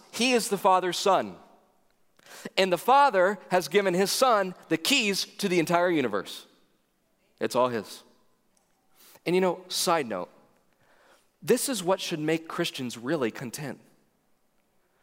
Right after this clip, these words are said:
That's why Jesus said on the Sermon on the Mount, "Blessed are the meek, for they shall inherit" the what?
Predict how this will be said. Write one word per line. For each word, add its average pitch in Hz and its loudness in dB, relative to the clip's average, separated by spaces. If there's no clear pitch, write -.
That's - -14
why 196 4
Jesus 196 0
said 185 4
on 175 2
the 175 -2
Sermon 175 0
on 165 -2
the 165 -2
Mount, 180 0
"Blessed 226 0
are 190 2
the 185 -4
meek, 180 0
for 180 0
they 185 2
shall 196 0
inherit" 175 -2
the 175 -2
what? 117 -2